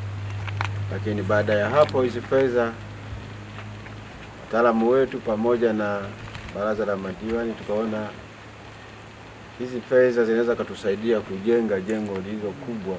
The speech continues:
ambalo linaweza likakidhi haja ya kituo hiki cha Kibena ambacho ni kikubwa, kwa sababu kabla ya hapo hiki kituo kilikuwa kina operate kama hospitali ya mkoa. Kabla ya kuwa na hospitali ya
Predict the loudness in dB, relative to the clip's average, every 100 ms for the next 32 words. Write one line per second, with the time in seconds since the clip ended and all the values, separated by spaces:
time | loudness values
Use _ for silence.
0 | -6 -2 -2 -2 -4 -4 -6 -6 -6 -6
1 | -8 -4 -2 -2 -2 -6 -10 -16 -18 -18
2 | -18 -18 -18 -18 -18 -12 -4 -4 -4 -8
3 | 2 2 2 -6 -6 -6 -8 -2 0 -2
4 | -4 -12 -16 -12 -4 -2 0 0 -4 -6
5 | -12 -8 -6 -4 -6 -10 -14 -14 -14 -16
6 | -18 -18 -18 -18 -18 -18 -18 -16 -10 -2
7 | -2 -2 0 2 4 4 6 4 4 2
8 | -2 -4 -6 0 0 2 0 0 0 -2
9 | 0 2 2 -2 0 2 0 -4 -8 -16
10 | -18 -18 -14 -12 -4 0 0 0 -2 0
11 | 0 0 -8 -18 -18 -18 -18 -16 -14 -14
12 | -14 -14 -16 -18 -4 0 4 4 4 4
13 | 4 2 -2 2 2 4 2 2